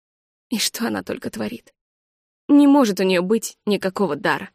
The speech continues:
Мора побаивалась госпожу Ли, могла негодовать на нее сколько угодно,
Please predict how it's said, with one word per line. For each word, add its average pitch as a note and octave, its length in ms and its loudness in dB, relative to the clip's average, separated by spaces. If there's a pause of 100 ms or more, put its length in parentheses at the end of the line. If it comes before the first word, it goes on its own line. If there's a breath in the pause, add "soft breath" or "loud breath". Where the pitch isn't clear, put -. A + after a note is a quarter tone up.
(1300)
Мора C#4 260 4
побаивалась A3+ 680 2
госпожу G#3 480 0
Ли, A#3+ 200 0
могла F3+ 360 0
негодовать F#3+ 540 2
на F3+ 60 0
нее F3+ 180 0
сколько G#3 340 0
угодно, G3+ 520 2